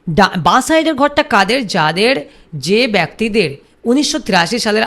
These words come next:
আগে যাদের দু হাজার দুই সালের ভোটার লিস্টে নাম আছে বা এস-, লাস্ট এসআইআর এ যাদের নাম আছে, তারাই কিন্তু এই বাঁ সাইডের কলমটা পূরণ করবে। তারা কিন্তু আর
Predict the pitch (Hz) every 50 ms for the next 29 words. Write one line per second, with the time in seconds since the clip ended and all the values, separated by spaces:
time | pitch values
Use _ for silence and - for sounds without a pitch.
0 | - - 170 160 165 175 208 208 165 165 156 175 165 151 139 156 156 151 160 160
1 | 165 151 143 143 151 170 - - 160 151 165 165 139 139 147 143 - 156 151 151
2 | 151 - - 175 147 135 127 131 147 170 190 214 - - 208 160 135 139 143 143
3 | 135 131 165 156 156 180 - - 170 147 - 156 151 147 143 143 139 147 139 139
4 | 139 139 131 135 160 170 180 190 - 220 214 - 165 143 143 156 202 220 - 247
5 | 240 233 - 240 208 175 127 151 143 143 - - 196 196 190 208 202 - 170 165
6 | 160 160 160 156 - 175 165 156 151 139 - 151 139 143 131 165 175 196 196 -
7 | 269 254 - 254 254 254